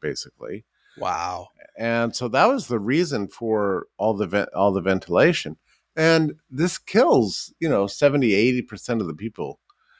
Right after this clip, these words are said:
Speaker 1: who get it, 'cause it, it absolutely destroys your lungs. And the peop-, and if you survive that, then of course you're gonna have a, an immense infection.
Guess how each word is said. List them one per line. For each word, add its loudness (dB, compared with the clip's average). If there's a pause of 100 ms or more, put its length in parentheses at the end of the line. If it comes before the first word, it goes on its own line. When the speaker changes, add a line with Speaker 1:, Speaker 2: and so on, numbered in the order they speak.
(180)
Speaker 1:
who -8
get 2
it, 2
'cause -6
it, -8
it -6 (140)
absolutely -2
destroys -4
your -8
lungs. -6 (340)
And -2
the 2
peop-, 2
and 2
if -6
you -4
survive 0
that, 0 (460)
then 2
of -4
course 2
you're 0
gonna 0
have 2 (140)
a, 0 (180)
an -2
immense 2
infection. -4